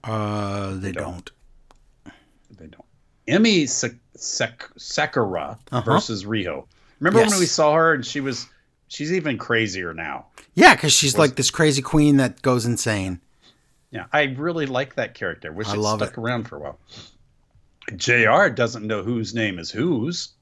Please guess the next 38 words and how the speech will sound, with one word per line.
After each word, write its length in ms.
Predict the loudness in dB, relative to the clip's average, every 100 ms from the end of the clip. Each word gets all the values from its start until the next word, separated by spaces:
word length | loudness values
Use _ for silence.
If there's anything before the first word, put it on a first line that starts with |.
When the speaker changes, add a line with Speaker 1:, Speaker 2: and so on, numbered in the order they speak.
| _ _ -8
Speaker 1:
Not 240 | -2 0
Speaker 2:
But 60 | 0
Speaker 1:
at 60 |
Speaker 2:
of 60 | 0
Speaker 1:
all. 180 | 0 0
Speaker 2:
course 180 | -2 -4
he, 160 | -12 -18 _ _ _ _
but 120 | 2
Speaker 1:
He 60 | 6
Speaker 2:
you 40 |
know 60 | 6
what 80 | 8
Speaker 1:
mixes 100 | 6
Speaker 2:
he 40 | 8
Speaker 1:
them 80 | 8
up, 60 |
Speaker 2:
does? 120 | 6
Speaker 1:
like, 120 | 2 0
Speaker 2:
He 60 |
Speaker 1:
ten 80 | 0
Speaker 2:
just 100 | 0
Speaker 1:
times. 100 | 2
Speaker 2:
talks 200 | 2 0
about 240 | 0 0 0
Dave 240 | -6 -6
and 140 | -8
Buster's 440 | -8 -10 -12 -14 -4
some 80 | 6
Speaker 1:
Yep. 160 | 6 6
Speaker 2:
more. 200 | 0 0 0
Speaker 1:
<laughs> 160 | 4 6
Dave 320 | 8 8 6
and 100 | 6
Buster's. 500 | 8 6 4 4 4
Speaker 2:
I, 100 | 2 -4 -16 -20 -12
to 180 | -2 0
be 160 | 2 0
honest, 380 | 2 0 0